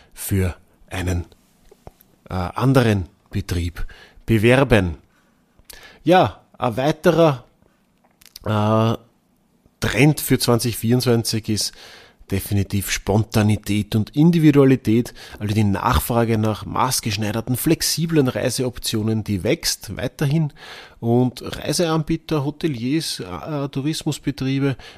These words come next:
müssen sich darauf einstellen, personalisierte und spontane Reiseerlebnisse anzubieten. Ähm,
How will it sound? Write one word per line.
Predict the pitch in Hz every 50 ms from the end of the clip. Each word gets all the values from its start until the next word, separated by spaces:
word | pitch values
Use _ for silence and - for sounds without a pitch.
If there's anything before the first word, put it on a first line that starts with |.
| - -
müssen | 120 123 135 127 - - 139 127
sich | - - 127 117 - - - - - _ _
darauf | - 113 - 110 104 -
einstellen, | - 55 87 101 113 - - - 117 107 110 110 104 101 - _
personalisierte | - 107 127 131 127 135 120 117 120 120 104 - - - 120 117 - - 113
und | 107 104 -
spontane | - - 107 104 95 - 92 90 92 104 110 107 101 - - - - - - - - -
Reiseerlebnisse | - 92 92 95 101 98 - 107 101 - - - 101 98 95 92 95 95 98 98 - 101 90 - - - - 98 92 - - - _ _ _ _ _ _ _ _ _ _ _ -
anzubieten. | - 117 139 147 - - - 151 - - - 127 113 - - - 101 90 78 - _ _ - - - _ _ _ -
Ähm, | 98 98 98 98 101 101 101 101 -